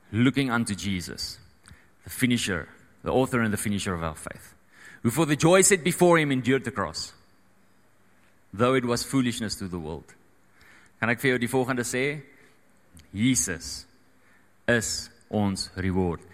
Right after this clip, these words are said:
Kyk vir hom in twintig drieëntwintig. Familie, kyk vir hom in twintig drieëntwintig. Net, jy gaan hom net een keer raak sien en jou hele lewe gaan verander word. Jy gaan hom net een keer ja,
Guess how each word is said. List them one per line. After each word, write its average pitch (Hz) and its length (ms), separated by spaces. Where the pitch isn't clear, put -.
Kyk - 280
vir 131 180
hom 104 220
in 98 80
twintig 95 340
drieëntwintig. 82 640
Familie, 127 420
kyk 202 280
vir 160 140
hom 82 280
in 127 180
twintig 131 340
drieëntwintig. 101 640
Net, 156 520
jy 131 120
gaan 185 120
hom 185 140
net 214 260
een 208 160
keer 175 160
raak 127 240
sien 82 260
en 104 80
jou 107 80
hele 131 220
lewe 120 220
gaan 113 140
verander 87 280
word. 73 240
Jy - 80
gaan 147 100
hom 160 80
net 202 160
een 208 240
keer 202 140
ja, 139 140